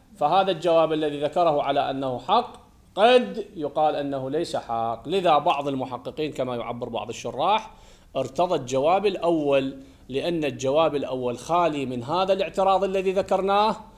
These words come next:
وخالي من اعتراض آخر. الاعتراض الآخر قد أهم.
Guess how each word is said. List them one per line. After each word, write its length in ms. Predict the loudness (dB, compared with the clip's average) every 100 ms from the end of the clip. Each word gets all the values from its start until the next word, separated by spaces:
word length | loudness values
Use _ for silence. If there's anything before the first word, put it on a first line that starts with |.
| -20 -20 -10
وخالي 580 | -6 -2 0 2 0 -2
من 180 | -4 -6
اعتراض 1000 | -8 -10 -4 -2 0 0 0 -2 -4 0
آخر. 540 | 2 2 0 -2 -2 -8
الاعتراض 580 | -10 -10 -6 -4 -2 0
الآخر 400 | -2 -4 -2 -2
قد 300 | -2 -4 -4
أهم. 640 | -4 -2 2 2 0 -6